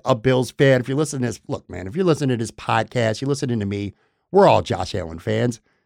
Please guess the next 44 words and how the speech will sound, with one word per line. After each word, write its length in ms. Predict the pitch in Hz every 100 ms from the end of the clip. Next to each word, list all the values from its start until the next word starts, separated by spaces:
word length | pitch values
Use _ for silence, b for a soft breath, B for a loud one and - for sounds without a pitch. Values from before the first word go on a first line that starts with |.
| _ 175
including 320 | 160 196 160
me. 220 | 117 - _ _ _ _ _ _ _ _ _ _ _ _ -
If 140 | 147
the 80 | 151
season 380 | - 196 190 180
ended 180 | 175
right 200 | 151 160
now, 360 | 156 151 151 160 _ _
without 260 | 123 147 139
question, 760 | - - 156 151 - 156 165 - _ _ _ _ -
I 120 | 147
think 140 | 143
Josh 320 | 123 131 127
Allen 240 | 139 131 123
is 80 | 113
the 120 | 120
N 100 | 123
F 100 | 117
L 160 | 123
M 120 | 120 120
V 100 | 117
P. 300 | 117 120 - _ _ _ _ _ _ _ _
Nobody's 560 | 110 123 143 151 139 127
taking 220 | 147 143
that 100 | 127
away 200 | 113 120
from 200 | 120 117
him. 160 | 127 120
He's 260 | 104 113
special. 680 | - - - 131 - 139 135 b b
He 100 | 131
played 340 | - 143 151
special 340 | - 151 143 156
in 60 |
the 60 | 135
first 240 | 151 139
half 160 | 147 131
of 60 | 127
this 120 | 113
game, 160 | 131
too, 140 | 104 117
by 100 | 101
the 80 | 90
way. 220 | 92